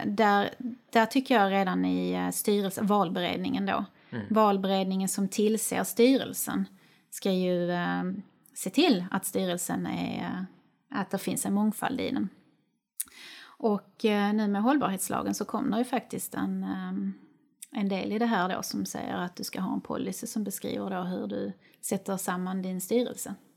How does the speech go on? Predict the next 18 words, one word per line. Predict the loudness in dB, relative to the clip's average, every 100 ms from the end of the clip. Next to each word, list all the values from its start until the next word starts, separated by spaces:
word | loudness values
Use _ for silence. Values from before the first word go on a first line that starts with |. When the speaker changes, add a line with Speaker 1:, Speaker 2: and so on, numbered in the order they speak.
| -6
Speaker 2:
Mm. | -4 -4 -8 -20 -20 -20 -20 _ -8
Speaker 1:
Eh, | -6 -4 -4 -4 -6
så | -6
att | -8
du | -8
kan, | -6 -4 -4
eh, | -4 -4 -4 -4 -6 -8
att | -8
du | -6
skriver | -6 -4 -2
ihop | -4 -4
på | 0
den | 0 0
här | -2
då, | -4 -6 -10 -16 -12
eh, | -10 -8 -8 -8
policyn. | -8 -8 -6 -6 -8 -10 -6
Speaker 2:
Ja. | -2 -2